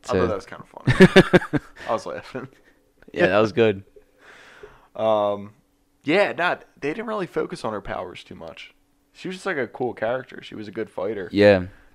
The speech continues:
Speaker 1: And then y-, you only saw her use her powers, like, twice. The one where she, like, broke the glass at the club. And then the second, yeah, when she had to use it at the end.
Speaker 2: Yeah.
Speaker 1: But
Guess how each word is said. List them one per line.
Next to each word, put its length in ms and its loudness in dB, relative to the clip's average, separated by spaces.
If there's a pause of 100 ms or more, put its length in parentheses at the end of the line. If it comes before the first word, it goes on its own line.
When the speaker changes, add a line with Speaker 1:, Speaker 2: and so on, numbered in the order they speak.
(120)
Speaker 1:
And 140 -8
then 300 -4
y-, 120 -16
you 300 -8
only 140 -6
saw 200 -2
her 120 -8
use 180 -10
her 80 -10
powers, 360 -8
like, 120 -16
twice. 540 -10
The 100 -16
one 200 -12
where 100 -12
she, 180 -14
like, 280 -14
broke 260 -12
the 60 -20
glass 400 -10
at 80 -20
the 80 -18
club. 440 -12 (720)
And 200 -14
then 460 -10
the 80 -14
second, 420 -8
yeah, 160 -8
when 140 -14
she 120 -14
had 80 -14
to 60 -12
use 160 -12
it 80 -10
at 100 -16
the 140 -12
end. 300 -12
Speaker 2:
Yeah. 260 4 (500)
Speaker 1:
But 260 -10